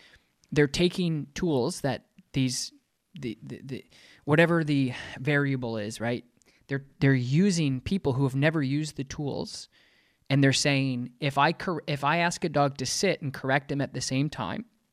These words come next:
versus using food for a dog to sit, is there gonna be more stress in the dog who's just been, been corrected for a behavior they don't really know by a tool they've never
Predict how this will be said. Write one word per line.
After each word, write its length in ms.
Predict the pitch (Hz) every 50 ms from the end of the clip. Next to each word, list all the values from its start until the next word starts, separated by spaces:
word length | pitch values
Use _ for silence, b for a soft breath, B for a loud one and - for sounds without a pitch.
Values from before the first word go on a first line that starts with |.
| _ _ b b b b b b b b b b
versus 400 | - 151 139 - - 139 127 127
using 340 | 139 143 135 135 135 127 127
food 540 | 123 - - - 202 226 165 135 165 202 - - _ _ _
for 240 | - - - 139
a 80 | 135 123
dog 220 | 131 120 120 113
to 100 | - 123
sit, 420 | 117 - - 95 131 - - - - b b b b b b b b b b b _ _ _ _ _ - - - _ _ _ _ _ _ _ _ _ -
is 160 | 170 143 139
there 80 | 160
gonna 160 | 151 156 156 143
be 100 | 147 143
more 220 | 143 139 147 165
stress 480 | 170 - - - 175 156 160 156 - -
in 80 | 156
the 80 | 143 143
dog 280 | 131 135 117 123 143 135
who's 140 | 147 135 135
just 140 | 139 135
been, 240 | - 139 135 135 127 127 131 - - 139
been 220 | 135 139 135 131
corrected 440 | 131 - 147 139 135 131 - 143 135 -
for 100 | 143 131
a 60 | 123
behavior 400 | 131 127 123 131 135 127 135 127
they 100 | 127 120
don't 160 | 127 131 -
really 200 | 127 127 131 131
know 200 | 123 120 120 127
by 140 | 120 120 117
a 80 | 123
tool 200 | 127 - 139 135
they've 140 | 135 131 123
never 260 | 127 127 120 127 120